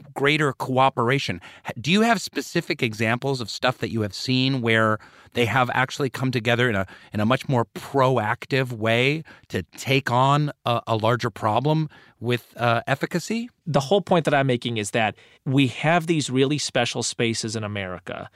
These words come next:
Speaker 2: where people who orient around religion differently already come together. What does it look like to develop the language and the skills to engage the religious diversity in a way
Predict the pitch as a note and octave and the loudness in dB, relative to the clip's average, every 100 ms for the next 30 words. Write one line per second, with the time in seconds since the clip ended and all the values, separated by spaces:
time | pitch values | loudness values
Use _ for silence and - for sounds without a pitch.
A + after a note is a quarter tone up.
0 | - - B2 A2+ - - D#3 D#3+ D3+ C#3 | -20 -10 -2 -2 -2 -4 -2 2 2 0
1 | - C3 - A#2+ B2+ C3 B2 A2+ G#2+ A2+ | -4 -6 -2 2 4 2 0 -2 -2 -2
2 | G#2+ G#2 G#2+ G#2+ G#2 G#2+ G2+ - A#2 C3 | -4 -4 -6 -6 -6 -6 -10 -4 2 2
3 | B2+ C3+ B2+ A#2+ A2+ A#2 G#2+ F#2 F2 F2 | 2 -2 -2 -6 -6 -6 -4 -4 -6 -8
4 | - - - - A2+ C#3+ E3+ F3+ D3 - | -12 -20 -20 -8 2 4 4 2 0 0
5 | B2 A#2+ A#2 G#2+ G#2+ G#2 G2+ F#2+ G#2+ C3+ | -2 0 -4 -2 -2 -2 -6 -4 -2 0
6 | C#3+ C3 B2+ A2+ - A2 G2 F#2+ - A#2+ | 0 -2 -2 -2 -2 -2 -2 -4 -4 -4
7 | G#2+ G2+ - A#2 C3+ D#3+ D#3 - A#2+ G#2+ | -4 -6 -2 0 2 0 -2 -2 -2 0
8 | G#2+ A#2+ A#2 - G#2+ A2 - A2+ G#2+ G#2 | 0 0 -2 -4 -4 -4 -4 -4 -4 -4
9 | G2 G#2 G#2+ | -2 0 2